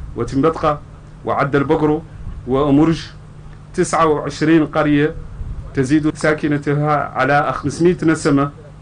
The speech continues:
تقع على طول الخطوط المرسومة، حقول الأبار في الدرويش وبقلة وحاسي أتيلة ومحطات الضخ الوسيطة المنشآت المستقبلية.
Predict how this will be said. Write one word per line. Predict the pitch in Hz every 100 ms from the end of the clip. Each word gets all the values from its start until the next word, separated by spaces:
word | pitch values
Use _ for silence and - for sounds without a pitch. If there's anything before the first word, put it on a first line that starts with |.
| - -
تقع | 156 151 143 143
على | 139 143 143
طول | 139 156 143
الخطوط | 135 - 139 160 156
المرسومة، | 139 131 131 - 165 160 156 - - - - - - 147
حقول | 143 165 160
الأبار | 156 160 156 156 131
في | 139
الدرويش | 127 147 151 143 -
وبقلة | 123 147 156 151 165 - - - - -
وحاسي | 120 156 156 - 143
أتيلة | 139 156 156 147 147 - - - - -
ومحطات | - 127 160 - 160 156
الضخ | 139 123 170 131 127
الوسيطة | 135 139 - 151 151 147 - - - - - -
المنشآت | 123 147 151 - 143 143 147 143 -
المستقبلية. | 127 123 135 - 143 139 131 120